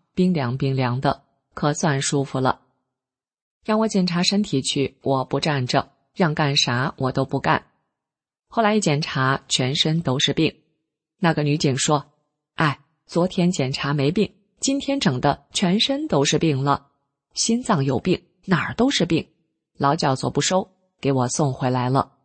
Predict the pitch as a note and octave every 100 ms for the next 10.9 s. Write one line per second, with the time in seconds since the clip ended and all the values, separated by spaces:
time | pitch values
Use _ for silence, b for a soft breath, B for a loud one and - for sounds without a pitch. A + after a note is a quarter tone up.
0 | _ _ _ _ _ _ _ - F3 F3
1 | D3 D#3 D3+ C3+ C3+ C#3 C#3 D3 - E3
2 | - A#2 - _ - C3+ B2+ C3+ - C3+
3 | B2+ - E3 - _ _ _ C3 B2+ C#3+
4 | C#3 C3+ - C#3+ C#3 B2 B2+ - - _
5 | _ _ _ _ _ _ - G#3 G3 F3+
6 | F#3 - - D3+ - D#3+ D#3+ - C#3 B2+
7 | - C#3+ C#3 C3 A#2 A#2+ C#3 - _ _
8 | _ D3+ D3+ D#3 C#3 D#3 D#3 E3 B2 B2
9 | - - C#3+ C3+ D#3 D#3 - C#3 C3+ C#3
10 | B2+ - B2 B2+ D#3 C#3 D3 C3